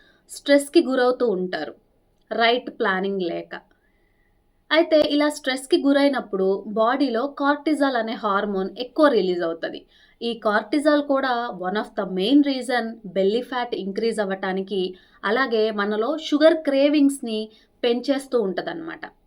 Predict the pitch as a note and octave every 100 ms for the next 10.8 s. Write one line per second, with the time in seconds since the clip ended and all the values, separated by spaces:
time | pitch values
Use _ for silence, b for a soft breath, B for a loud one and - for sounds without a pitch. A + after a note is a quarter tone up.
0 | _ D#4+ D#4 G4 F#4 F4 D#4 D4+ D4 D#4
1 | D4 C#4+ A3+ B3 - C#4+ C#4 C#4 - B3
2 | B3 - G#3+ G#3 G#3 F#3 E3+ E3 E3 -
3 | _ E4+ D#4 C4 - - F4 D4 B3 -
4 | - - C4 C#4 - F#3+ F#3+ F3+ - A3
5 | A3+ A3 A3+ G#3+ G3+ D#4+ D#4 B3 A#3 B3
6 | G3 G#3 A#3 B3 A#3 A3+ A3 E3+ E3 E3+
7 | F3+ - b b b b b b _ _
8 | A#3+ C#4 D#4 F4 C#4 A3+ G#3 G3 F#3 F#3
9 | - _ _ _ - B3 - - E4+ D#4
10 | C4 D4 D4+ - G#3 F#3+ F3